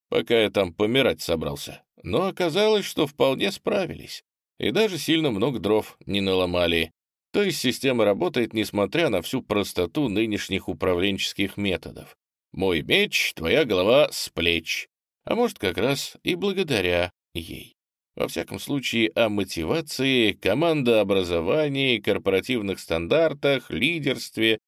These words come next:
и прочих модных фишках, которыми мне чуть ли не ежедневно проедали голову в банке, тут и слыхом не слыхивали. Однако же все работает. Не идеально, но работает.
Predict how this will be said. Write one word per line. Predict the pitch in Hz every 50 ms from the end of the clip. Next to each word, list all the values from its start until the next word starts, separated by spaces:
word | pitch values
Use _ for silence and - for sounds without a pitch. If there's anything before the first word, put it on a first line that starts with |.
| _ _ _ _ _ -
и | - 92 85
прочих | 80 - 87 107 110 104 - - 85 76 -
модных | 82 85 98 98 85 78 78 73 -
фишках, | - - - 165 170 151 143 - - - - - -
которыми | - 131 131 - 117 113 101 95 95 95
мне | 92 92 101 101 95 90
чуть | - - 101 98 - 95
ли | 92
не | 92 95 95 95
ежедневно | 92 85 85 104 104 92 85 98 113 113 107 98 87 90 87 82
проедали | - 90 87 87 87 85 82 101 104 98 90 87
голову | 78 76 92 98 90 87 82 80 80 82
в | 82 82
банке, | 80 - - - - - - - - - _ _ _ _ _ _ _ _ _ -
тут | 165 165 151 -
и | 160 143
слыхом | 117 - 87 87 98 113 113 - - 104
не | 104 104 95
слыхивали. | - 98 95 95 82 - 80 73 71 69 62 - - _ _ -
Однако | 87 98 - - 208 196 160
же | 156 165 185 185 175 160 147 - _ _
все | - - - 87 90
работает. | 92 101 107 - - 196 165 - - - 76 - - - - _ -
Не | 117 151 165 165
идеально, | 147 131 139 156 208 226 196 123 90 80
но | 76 78
работает. | 80 78 76 - - 73 - - 62 60 - -